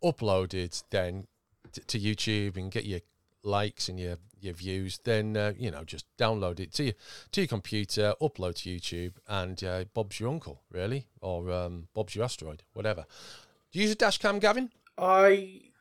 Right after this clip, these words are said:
Speaker 2: um, occasionally use a smartphone, actually, on one of those
Speaker 1: Ah.
Speaker 2: ones. There's so many, uh, old smartphones lying around, uh, and I actually saw an article on, uh, make use of dot com.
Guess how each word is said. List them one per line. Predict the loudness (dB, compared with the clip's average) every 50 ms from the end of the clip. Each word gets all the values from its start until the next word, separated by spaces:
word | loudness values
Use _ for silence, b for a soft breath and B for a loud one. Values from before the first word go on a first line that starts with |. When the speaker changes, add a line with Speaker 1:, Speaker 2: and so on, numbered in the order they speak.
| _ 2
Speaker 2:
um, | 4 4 4 4 2 0 -4
occasionally | -2 4 6 6 6 6 2 0 -2
use | -2 -4 -6 -8 -6 -6 -4 -4 -4 -6 -8 -10 -6 0
a | 0 2 2 2 0
smartphone, | -2 -2 -4 -6 -6 -8 -6 -4 -2 -2 -2 -4 -8 -8 -6 -4 -4 -4 -4 -6 -8 -12 -14 -16 -16 -14
actually, | -14 -14 -14 -16 _ -20 -18 -18 -18 -16 -14 -14 -14 -14
on | -14 -8
one | -6 -4 -2 -2 -2 0 -2 -2
of | -2
those | -4 -4 -6
Speaker 1:
Ah. | -8
Speaker 2:
ones. | -10 -10 -10 -12 -14 -18 -18 B B B B B B B _ -16
There's | -14 -12 -4
so | 0 2 2 2
many, | 2 0 -2 -2 -2 0 0
uh, | -2 -2 -2
old | 0 -2 -2 -2 -4
smartphones | -8 -8 -8 -6 -6 -8 -8 -8 -8 -8 -8 -8 -10 -8
lying | -8 -6 -6 -6 -8 -10
around, | -10 -10 -8 -10 -10 -12 -14 -16 -16 -18 -16 -14
uh, | -14 -12 -12 -12 -12
and | -10 -6 -2
I | 0
actually | 0 -2 -2 -8 -10 -10
saw | -8 -8 -8 -6 -6 -6 -4 -6 -6 -6 B B B B B B B B
an | 4 6
article | 6 6 4 0 -4 -6 -6 -6 -6 -8 -12 -14 -12
on, | -12 -10 -10 -10 -10
uh, | -10 -10 -10
make | -8 -8 -10 -10 -6 -4
use | -4 -2 0
of | -2 -4
dot | -4 0 0 0 0 2
com. | 2 2 2 2